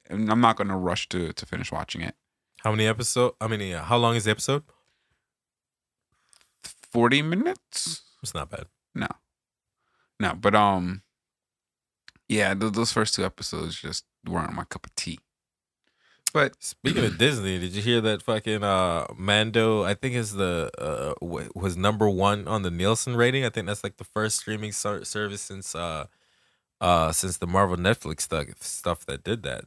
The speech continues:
Speaker 2: So
Speaker 1: Uh, yeah, that's awesome
Speaker 2: Good on you,
Speaker 1: because
Speaker 2: Mando.
Speaker 1: yeah, Mandalorian was a really, really, really well-made series, and, um,
Speaker 2: Facts.
Speaker 1: I know I never, we never really got around to, to doing a, a season wrap-up with that, but d-, definitely at some point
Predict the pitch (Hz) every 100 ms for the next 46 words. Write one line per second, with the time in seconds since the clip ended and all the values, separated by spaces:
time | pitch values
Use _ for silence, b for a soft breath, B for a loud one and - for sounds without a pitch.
0 | - - 53 50 50 _ _ _ _ _
1 | 101 110 110 _ 120 131 127 123 175 120
2 | 117 117 113 101 98 - - - - 123
3 | 123 65 - _ - 113 127 185 208 208
4 | 220 220 170 165 160 147 - 120 107 95
5 | 113 120 127 123 113 101 110 107 107 98
6 | 101 98 98 98 98 98 98 98 - 95
7 | 95 98 95 85 95 98 95 71 73 73
8 | - - 117 135 143 131 123 117 104 113
9 | 113 107 104 107 104 104 98 95 101 98
10 | 98 - 104 101 104 - 110 113 113 104
11 | 101 92 87 - - 78 58 90 113 104
12 | 95 95 95 87 - 92 92 87 85 80
13 | - b b _ - 107 123 135 151 131
14 | 123 123 117 107 - 107 107 107 101 92